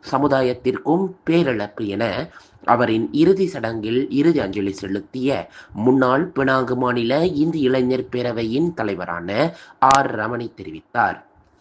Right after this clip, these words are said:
தமது இறுதி காலம் வரை சமூக பற்றுடன் சமய சமுதாய சேவையாற்றி அவரின் இழப்பு துயரத்தை கொடுத்த வேளையில் அவரின் தொண்டுகள் காலத்தால் மறையாது என அவர் மேலும் குறிப்பிட்டார்.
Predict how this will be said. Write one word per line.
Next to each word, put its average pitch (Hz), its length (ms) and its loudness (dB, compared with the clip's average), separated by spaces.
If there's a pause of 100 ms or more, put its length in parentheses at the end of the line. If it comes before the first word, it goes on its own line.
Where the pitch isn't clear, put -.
(960)
தமது 123 340 2
இறுதி 127 320 2
காலம் 127 340 2
வரை 120 260 0 (120)
சமூக 131 440 0
பற்றுடன் 120 560 -2
சமய 120 580 0
சமுதாய 113 680 0
சேவையாற்றி 95 680 -6 (380)
அவரின் 127 460 0
இழப்பு 160 440 2
துயரத்தை 113 500 -2
கொடுத்த 101 360 -8
வேளையில் 90 640 -2 (200)
அவரின் 113 520 0
தொண்டுகள் 135 580 0
காலத்தால் 117 640 0
மறையாது 107 500 -2
என 98 420 -6
அவர் 95 300 -4
மேலும் 104 440 -4
குறிப்பிட்டார். 80 600 -10